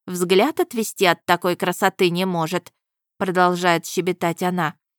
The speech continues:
а у самой глаза так и забегали, рассматривая обстановку в столовой. «Я замолвлю за тебя словечко перед моим Денисом. Он непременно пригласит тебя на танец»,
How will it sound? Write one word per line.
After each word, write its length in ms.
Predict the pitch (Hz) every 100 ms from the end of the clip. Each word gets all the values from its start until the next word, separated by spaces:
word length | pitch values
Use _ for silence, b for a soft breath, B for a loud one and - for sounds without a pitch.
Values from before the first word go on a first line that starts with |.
| _
а 120 | -
у 40 | 196
самой 380 | - 185 196 190
глаза 340 | 190 180 -
так 240 | - 196
и 40 | 214
забегали, 580 | 220 240 208 160 165 165
рассматривая 720 | 170 - 180 170 - 170 175
обстановку 580 | - - 185 170 - 170
в 80 |
столовой. 640 | - - 190 180 151 143 - _ _ _ _ _ _ _ _ -
«Я 180 | 302
замолвлю 600 | 269 285 269 208 185 196
за 100 | 196
тебя 320 | 196 220 196 196
словечко 560 | 214 202 196 190 -
перед 240 | 208 208 196
моим 320 | 208 208 202
Денисом. 640 | 196 208 190 - 214 220 - _ _ -
Он 180 | 196 190
непременно 580 | 190 196 190 269 311
пригласит 560 | 311 311 285 285 - 262
тебя 240 | 277 240
на 160 | 240 240
танец», 560 | - 170 160 180 -